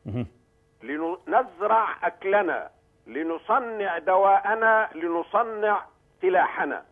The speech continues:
Speaker 1: نعم.
Speaker 2: هذا هو حلم الاستقلال الوطني لمصر عبر التاريخ.
Speaker 1: نعم.
Speaker 2: أمر آخر،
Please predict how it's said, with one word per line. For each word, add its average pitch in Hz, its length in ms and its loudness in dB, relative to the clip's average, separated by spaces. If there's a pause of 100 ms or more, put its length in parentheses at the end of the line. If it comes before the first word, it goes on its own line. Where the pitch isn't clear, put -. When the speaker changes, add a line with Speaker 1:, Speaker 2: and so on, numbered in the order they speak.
(300)
Speaker 1:
نعم. 123 240 -4 (280)
Speaker 2:
هذا 233 240 2
هو 202 280 4
حلم 262 720 0
الاستقلال 208 1080 0
الوطني 226 960 0 (840)
لمصر 190 600 -6 (220)
عبر 180 360 2
التاريخ. 160 500 -2 (580)
Speaker 1:
نعم. 127 240 -2
Speaker 2:
أمر 269 160 -4
آخر، 190 540 2